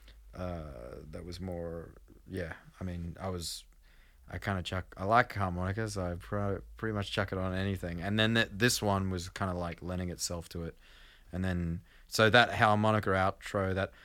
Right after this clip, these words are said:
it kind of originally was just, like, super simple, just following the melody.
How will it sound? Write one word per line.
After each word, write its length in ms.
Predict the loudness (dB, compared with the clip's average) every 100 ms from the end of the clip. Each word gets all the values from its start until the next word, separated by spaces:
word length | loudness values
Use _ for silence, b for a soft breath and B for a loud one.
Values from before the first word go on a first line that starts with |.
| b
it 120 | 0 6
kind 160 | 8
of 100 | 10
originally 460 | 8 6 6 6 6
was 160 | 4 2
just, 180 | 2 4
like, 140 | 2
super 260 | 2 0 2
simple, 340 | 2 4 2
just 200 | 0 -2
following 260 | 0 2 0
the 60 |
melody. 640 | 2 4 6 8 8 6